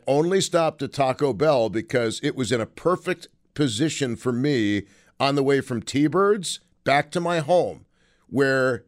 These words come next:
it was just far enough that I wouldn't be tempted to eat them all on the drive home and get the grease all over my clothes, but they'd still be warm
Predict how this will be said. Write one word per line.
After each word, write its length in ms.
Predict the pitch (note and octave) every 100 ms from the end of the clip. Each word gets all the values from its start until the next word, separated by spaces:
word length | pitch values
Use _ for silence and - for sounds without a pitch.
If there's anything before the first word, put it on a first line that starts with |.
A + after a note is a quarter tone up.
| -
it 160 | C#3+
was 320 | C#3 C3+ A#2+ -
just 560 | _ - G3+ A#3+ -
far 480 | - - E3+ E3+ F3
enough 400 | D3+ C#3+ C3+ -
that 140 | -
I 60 | B2+
wouldn't 260 | B2 E3 D#3+
be 80 |
tempted 420 | D3 - D#3 - B2+
to 160 | B2+
eat 200 | C3+ D3
them 120 | F3
all 220 | D#3 D#3 D#3
on 180 | D3
the 80 | C#3+
drive 320 | A#2 C#3+ C#3+
home 300 | A2 C#3 E3 E3 -
and 140 | - C#3
get 140 | D3
the 80 | C#3+
grease 440 | F#2 A2+ D3 D3+
all 220 | - D3 C#3+
over 200 | C#3+ D#3
my 180 | D3
clothes, 580 | C#3 D3+ D3+ F3+ E3 - - _ _ -
but 260 | D3+ D3 C#3
they'd 160 | C#3+
still 300 | - F3 F3
be 180 | D3 D3+
warm 640 | C3+ C3+ F#3 D#3 A2+ A2+